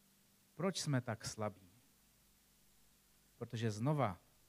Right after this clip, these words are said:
nežijeme s Bohem naplno. A tě Bůh požádá ve tvém životě o cokoliv, dá ti schopnost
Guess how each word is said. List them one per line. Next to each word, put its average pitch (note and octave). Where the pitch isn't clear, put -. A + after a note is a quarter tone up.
nežijeme C#3+
s G2
Bohem A2
naplno. F#2+
A A#2
tě D#3
Bůh E3+
požádá E3+
ve C#3
tvém C#3+
životě C#3
o D3
cokoliv, G#2+
dá A#2+
ti A#2
schopnost D#3